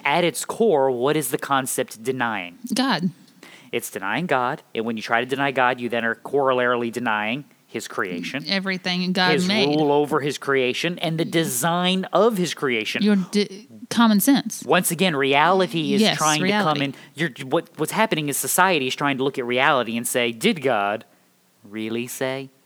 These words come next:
Speaker 2: Yeah.
Speaker 1: And
Speaker 2: And
Speaker 1: the answer for the Christian is yes. Yes, he did.
Speaker 2: Yeah, he s-, he said it.
Speaker 1: See,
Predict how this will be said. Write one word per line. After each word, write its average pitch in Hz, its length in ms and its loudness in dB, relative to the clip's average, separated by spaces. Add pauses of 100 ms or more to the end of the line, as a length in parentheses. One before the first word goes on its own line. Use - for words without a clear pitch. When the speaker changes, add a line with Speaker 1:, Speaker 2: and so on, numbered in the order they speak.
(120)
Speaker 2:
Yeah. 220 460 -2 (400)
Speaker 1:
And 190 100 2
Speaker 2:
And 196 100 4
Speaker 1:
the 175 160 4
answer 196 260 2
for 196 100 -2
the 170 80 0
Christian 175 360 0
is 143 360 0 (140)
yes. 123 580 -4
Yes, 127 220 -2
he 135 100 -4
did. 123 220 0
Speaker 2:
Yeah, 170 320 -4 (240)
he 185 120 -2
s-, - 160 -6
he 208 280 -2
said 220 340 2
it. 185 160 -2 (240)
Speaker 1:
See, 135 220 -4